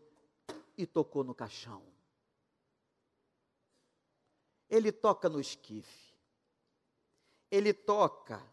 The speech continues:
no, naquela maca. Na verdade, não era um caixão como nós temos hoje. O corpo enrolado nos lençóis, colocado numa maca, mais ou menos como a gente vê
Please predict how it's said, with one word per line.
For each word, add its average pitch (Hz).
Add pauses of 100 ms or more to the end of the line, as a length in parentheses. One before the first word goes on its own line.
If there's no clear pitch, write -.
no, 175
naquela 180
maca. 165
Na 208
verdade, 185
não 175
era 180
um 170
caixão 160 (480)
como 170
nós 160
temos 143
hoje. 120 (1120)
O 208
corpo 220
enrolado 185
nos 160
lençóis, 151 (1000)
colocado 202
numa 175
maca, 160
mais 247
ou 240
menos 214
como 202
a 190
gente 190
vê 180